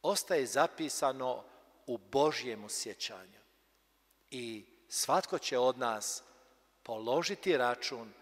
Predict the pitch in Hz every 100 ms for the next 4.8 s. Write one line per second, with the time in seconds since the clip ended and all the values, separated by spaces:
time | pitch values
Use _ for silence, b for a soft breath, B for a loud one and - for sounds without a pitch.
0 | b b b b - 113 - 131 117 113
1 | 110 120 143 - 135 117 - - _ _
2 | _ _ _ _ _ _ _ - 123 131
3 | 147 180 - 175 151 143 135 135 123 123
4 | 113 123 113 127 135 127 123 113